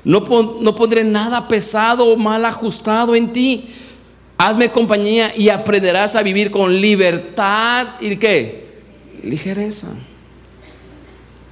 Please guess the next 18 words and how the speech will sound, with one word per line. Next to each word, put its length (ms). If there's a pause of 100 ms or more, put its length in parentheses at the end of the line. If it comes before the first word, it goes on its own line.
(3500)
Si 180
quieres 320
encontrar 500
descanso 600
en 100
este 240
año, 460 (1500)
la 200
llave 600
que 100
abre 260
esa 220
puerta 240
del 200
descanso 580 (640)
es 140
el 140
servicio. 560